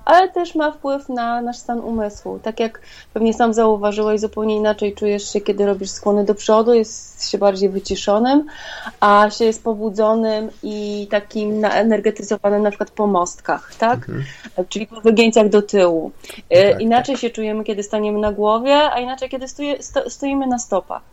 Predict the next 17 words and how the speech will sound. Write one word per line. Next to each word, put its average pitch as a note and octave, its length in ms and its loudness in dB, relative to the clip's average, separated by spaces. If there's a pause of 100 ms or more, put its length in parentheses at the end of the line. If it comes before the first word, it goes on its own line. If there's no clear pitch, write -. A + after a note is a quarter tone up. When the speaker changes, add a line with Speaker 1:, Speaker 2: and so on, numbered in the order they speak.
(280)
Speaker 1:
I A#3 100 -6
są, F4 460 4
e, B3 500 4 (160)
jakby A3 220 -4
kontynuując C4 580 -2
ten B3 140 -2
wątek B3+ 260 0
taki A#3+ 240 -6
terapeutyczny, A#3 960 -2 (760)
są - 280 2
asany, A3 520 0
które B3+ 340 -6
można, C4+ 680 0
że A3 80 -16
tak A3+ 160 -10
powiem, B3 340 -2
e, A3 380 0